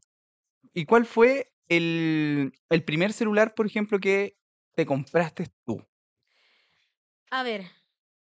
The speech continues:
Speaker 1: O sea, si te acordáis, si no
Speaker 2: Ay, ¿sabes qué? No me acuerdo. No me acuerdo, pero fue, creo que era uno que se levantaba hacia arriba, esos como que se levantaban.
Speaker 1: ¿Era Nokia también o no?
Speaker 2: Era, creo que
Speaker 1: ¿Uno
Speaker 2: era
Speaker 1: rojo
Speaker 2: así.
Speaker 1: con blanco?
Speaker 2: Sí, creo que, no, eh, no, eh, sí era rojo pero con negro,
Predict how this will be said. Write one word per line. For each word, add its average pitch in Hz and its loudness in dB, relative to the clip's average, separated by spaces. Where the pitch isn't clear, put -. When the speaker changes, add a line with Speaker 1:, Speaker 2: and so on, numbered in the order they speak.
Speaker 1:
O 160 -2
sea, 180 4
si 202 -2
te 196 4
acordáis, 165 4
si - -4
no 139 6
Speaker 2:
Ay, 156 4
¿sabes 220 -8
qué? 247 0
No 233 0
me 214 -2
acuerdo. 185 -10
No 226 -12
me 220 -6
acuerdo, 214 -8
pero 226 -2
fue, 233 -4
creo 247 -4
que 254 -6
era 233 0
uno 262 -4
que 247 -6
se 233 -6
levantaba 220 0
hacia 247 -4
arriba, 214 -6
esos 226 -10
como 220 -6
que 208 -6
se 226 -8
levantaban. 208 -2
Speaker 1:
¿Era 220 6
Nokia 208 6
también 226 6
o 220 4
no? 190 2
Speaker 2:
Era, 269 0
creo 262 -10
que - -6
Speaker 1:
¿Uno 214 4
Speaker 2:
era 214 4
Speaker 1:
rojo 208 0
Speaker 2:
así. 226 -6
Speaker 1:
con 190 4
blanco? 190 0
Speaker 2:
Sí, 330 0
creo 320 -4
que, 320 -4
no, 330 0
eh, 277 -2
no, 285 -4
eh, 233 -14
sí 330 -4
era 330 4
rojo 370 0
pero 359 -4
con 285 -4
negro, 190 -10